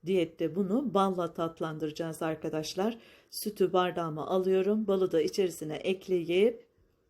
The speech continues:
e, her bir kase için bir miktar bundan katıyoruz. Balla tatlandırdığımız için herhangi bir kilo sorunu olmuyor.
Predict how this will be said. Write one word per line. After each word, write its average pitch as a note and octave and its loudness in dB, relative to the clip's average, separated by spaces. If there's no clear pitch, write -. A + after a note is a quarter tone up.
e, D#3+ 0
her G#3 4
bir E3 0
kase F3+ -2
için A3+ -4
bir G#3 2
miktar E3 -4
bundan G#3 0
katıyoruz. F3 0
Balla A3 4
tatlandırdığımız F#3+ -2
için A#3 -4
herhangi F#3+ -2
bir E3 -2
kilo F3 -4
sorunu F#3 0
olmuyor. D#3+ 2